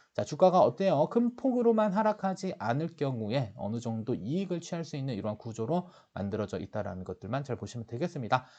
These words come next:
그래서 이엘에스 상품 유형별로 특징들이 존재하기 때문에 여러 가지 유형들에 대한 학습하시고, 어, 내가 선택할 수 있는, 내가 이해할 수 있는,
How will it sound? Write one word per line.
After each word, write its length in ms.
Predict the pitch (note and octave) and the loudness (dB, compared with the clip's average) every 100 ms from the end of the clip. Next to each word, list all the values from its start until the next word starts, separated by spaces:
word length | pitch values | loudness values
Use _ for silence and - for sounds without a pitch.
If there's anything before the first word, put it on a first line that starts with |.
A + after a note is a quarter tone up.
| - | -6
그래서 180 | - C#3 | 0 4
이엘에스 320 | D#3 F#3+ G#3 | 6 6 6
상품 320 | G3 G#3+ A3+ B2+ | 2 2 2 4
유형별로 960 | D#3+ A3+ A#3+ A#3+ G#3 F#3+ G3 G#3 G#3 G3+ | 4 6 6 4 4 4 4 4 4 2
특징들이 540 | - - B3+ A3+ G#3+ | -8 -6 0 2 2
존재하기 500 | E3+ C3 C#3 D3+ C#3+ | 0 -2 0 -2 -2
때문에 420 | C#3+ C3 C#3+ E3+ | -2 -2 0 0
여러 140 | G#2+ C#3+ | 2 2
가지 240 | E3+ D#3+ | 0 0
유형들에 480 | B2+ D#3+ F#3+ E3+ E3 | 0 2 2 0 0
대한 180 | D#3 D3+ | 0 -2
학습하시고, 1080 | D3+ - D3+ - F#3+ - D#3+ F3 F3 - - _ - _ | -4 -8 -10 -6 -6 -4 -2 4 4 4 -6 _ -20 _
어, 180 | G2+ G2+ | 0 2
내가 340 | C3 C#3+ A#2+ | 4 6 6
선택할 460 | - G#3 A3 G3+ F#3+ | 4 0 0 2 -2
수 240 | - F#3+ | -2 -4
있는, 380 | B2 D#3 E3+ F#2 | 0 2 2 2
내가 260 | A2 B2+ D#3 | 2 4 4
이해할 480 | G#2+ D3+ E3 D#3 | 4 2 4 2
수 220 | D3+ - F#2 | -2 -6 -4
있는, 420 | B2 F3 G#2+ | -2 0 0